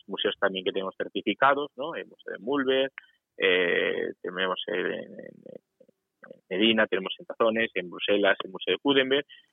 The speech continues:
En La Vera, por ejemplo, tenemos el Museo del, Sar de la Vera, que es el Museo de la,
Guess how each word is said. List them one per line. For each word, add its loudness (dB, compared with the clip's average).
En 4
La 8
Vera, 8
por -2
ejemplo, -8
tenemos -8
el -8
Museo -2
del, -2
Sar 0
de -4
la 2
Vera, 2
que -2
es -6
el -6
Museo -4
de 0
la, 4